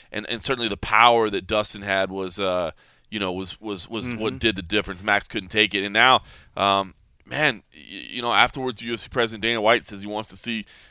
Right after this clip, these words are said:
Speaker 1: Holloway go back to one forty-five, and that probably is the right call, but, um,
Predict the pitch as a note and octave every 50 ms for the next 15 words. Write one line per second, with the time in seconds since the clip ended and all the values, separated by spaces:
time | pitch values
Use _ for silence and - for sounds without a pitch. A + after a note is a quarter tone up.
0 | _ - - G#2 A2+ A#2 A2+ A#2 A#2 A2 G#2 G#2 G#2 - A2 G#2 A2 - - A#2
1 | A2 A#2 A2+ A2+ - A#2+ A2+ G2+ G#2+ A2 A2+ B2+ D3+ D#3+ C3+ A#2+ G2 - - D3
2 | C#3+ C3 A#2 A#2 A2+ A#2+ C#3+ D3+ - C3+ A#2 B2 A#2 F#2 - - C3+ C#3 F3 G#3
3 | G3+ D#3+ A#2 G#2 G2 - - - - - - _ _ - - F#2 G2 F#2+ F#2 F#2
4 | E2+